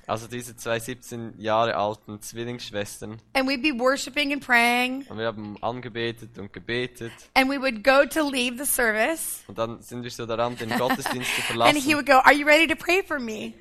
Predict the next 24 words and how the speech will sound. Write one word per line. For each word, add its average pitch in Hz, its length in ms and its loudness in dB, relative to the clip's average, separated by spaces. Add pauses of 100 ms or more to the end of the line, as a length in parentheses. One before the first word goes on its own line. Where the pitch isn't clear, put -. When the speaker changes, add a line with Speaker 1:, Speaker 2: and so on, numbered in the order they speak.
Speaker 1:
Und 113 160 -4
dann 139 240 2
ist 123 220 -6
er 139 100 -2
gekommen, 131 380 -6
„Hey, 143 200 2
seid 127 200 -10
ihr 135 80 -6
bereit 127 320 0
für - 100 -14
mich 131 160 -10
zu 120 100 -14
beten?“ 127 380 -4
Speaker 2:
And 277 140 0
we 294 80 -4
would 302 160 -2
say, 269 180 4
"Not 269 280 8
yet." 226 260 6 (380)
Speaker 1:
Und 113 80 -16
dann 131 100 4
haben 135 120 6
wir 135 80 0
gesagt, 131 320 0